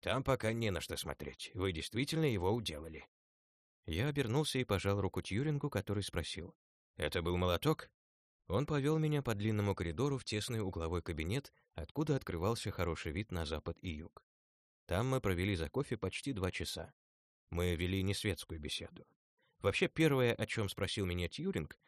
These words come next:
что заставило меня пойти на такой отчаянный поступок. Чтобы ответить на его вопрос, я рассказал ему все, о чем умолчал при нашей прошлой встрече,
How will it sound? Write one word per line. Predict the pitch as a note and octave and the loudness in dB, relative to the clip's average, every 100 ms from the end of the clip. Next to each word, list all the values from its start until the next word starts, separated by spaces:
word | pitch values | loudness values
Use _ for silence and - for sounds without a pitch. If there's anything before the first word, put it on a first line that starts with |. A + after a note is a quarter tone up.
| _ | _
что | - - B2+ | -12 0 2
заставило | F#2+ F#2 - A#2 G2 F2 | 2 0 0 0 2 2
меня | E2+ A2 | 2 2
пойти | C#3 F#2+ - C3 | 2 -2 0 -2
на | A2 | 0
такой | G2 - B2 | 0 0 0
отчаянный | F#2+ - F#2 E2+ E2+ | -2 0 2 2 0
поступок. | F2 - E2+ - - - _ _ _ _ _ _ _ _ _ _ - | -2 -4 -6 -8 -12 -18 _ _ _ _ _ _ _ _ _ _ -10
Чтобы | - D#3+ D#3 | 0 4 4
ответить | D3+ D#3+ E3 C3 | 4 2 2 2
на | A#2+ | 2
его | A#2+ A#2 | 4 4
вопрос, | A2 - E3+ - - | 4 2 0 -2 -4
я | D#3+ E3 | -2 -2
рассказал | - A#2 B2+ C3+ | -2 -2 0 0
ему | A#2 A#2 | 0 -2
все, | G2+ - D#3 D3 _ - | -2 0 0 -2 _ -8
о | - | -2
чем | B2+ C#3 | 0 2
умолчал | G#2 F#2 E2+ A#2+ A2+ | 2 0 2 0 0
при | E2+ | 0
нашей | F#2 - - | 0 0 -2
прошлой | F2+ E2+ E2 | -2 -2 -4
встрече, | - F2 D#2 - - | -4 -2 -2 -4 -12